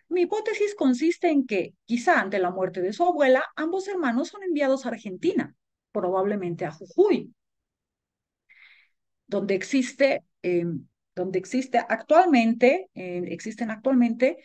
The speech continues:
descendientes de la familia, eh, Orgaz. Probablemente a Jujuy, bajo el cuidado de aquella rama de su familia, precisamente la de José Benito Orgaz.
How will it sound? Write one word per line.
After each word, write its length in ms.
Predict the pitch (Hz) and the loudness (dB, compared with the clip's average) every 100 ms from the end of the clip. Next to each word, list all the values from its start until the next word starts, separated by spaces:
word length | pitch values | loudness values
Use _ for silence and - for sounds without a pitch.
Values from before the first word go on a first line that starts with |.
| - - | -20 -10
descendientes 800 | 202 247 240 196 185 226 254 - | -6 2 4 4 -2 -4 -6 -2
de 360 | 190 214 - _ _ - | -2 -2 -6 _ _ -10
la 160 | 175 | -10
familia, 600 | 170 170 170 170 156 - _ - | -6 -4 -2 -2 -4 -8 _ -14
eh, 300 | 160 156 - | -12 -12 -8
Orgaz. 480 | 180 170 - - _ _ _ _ _ _ _ - | -6 -6 -6 -12 _ _ _ _ _ _ _ 4
Probablemente 600 | 254 247 262 247 254 285 | 8 10 10 8 6 2
a 60 | |
Jujuy, 400 | 294 349 339 381 494 - _ _ _ _ _ | 2 2 6 6 4 -4 _ _ _ _ _
bajo 300 | 247 311 359 | -4 0 0
el 100 | 359 | 4
cuidado 480 | 339 311 254 254 262 | 2 4 2 2 2
de 80 | |
aquella 400 | 208 233 240 262 | -2 -2 -2 -2
rama 320 | 240 185 202 196 | -2 -4 -6 -8
de 100 | 202 | -6
su 140 | 247 | -4
familia, 420 | 294 254 208 269 | 0 0 0 -2
precisamente 800 | 330 339 339 349 254 208 208 262 247 | -2 -2 0 0 -2 -2 -2 -4 -2
la 200 | 247 254 | -2 0
de 160 | 262 | 0
José 560 | 277 190 175 247 233 240 _ | -2 -8 -4 -4 -4 -6 _
Benito 760 | 165 185 196 214 214 233 - - | -6 -4 -2 -4 -2 -4 -4 -6
Orgaz. 720 | 175 175 156 139 - - - | -4 -2 -4 -8 -12 -20 -20